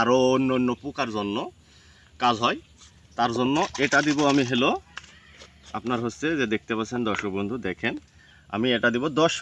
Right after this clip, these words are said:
মিলি, একটা মিলি নেবেন, মিলি নিয়ে মিলি দশ মিলি অনুযায়ী মেপে দিবেন। এই যে আমি দশ মিলি এখানে ঢেলে দিলাম, এই যে দেখতে পাচ্ছেন এখানে আমি ঢেলে দিলাম, দশ মিলি দিলাম। এর সাথে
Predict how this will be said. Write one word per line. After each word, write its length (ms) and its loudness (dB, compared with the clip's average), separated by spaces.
মিলি, 220 -4
একটা 200 -2
মিলি 280 6
নেবেন, 240 6
মিলি 300 2
নিয়ে 180 4
মিলি 300 2
দশ 140 0
মিলি 180 0
অনুযায়ী 320 4
মেপে 260 4
দিবেন। 240 -4
এই 60 -2
যে 140 0
আমি 100 0
দশ 140 2
মিলি 200 0
এখানে 200 -6
ঢেলে 260 2
দিলাম, 200 -2
এই 80 -4
যে 120 -2
দেখতে 240 -6
পাচ্ছেন 260 -8
এখানে 240 0
আমি 140 -2
ঢেলে 240 4
দিলাম, 200 4
দশ 140 2
মিলি 260 2
দিলাম। 220 4
এর 100 2
সাথে 260 4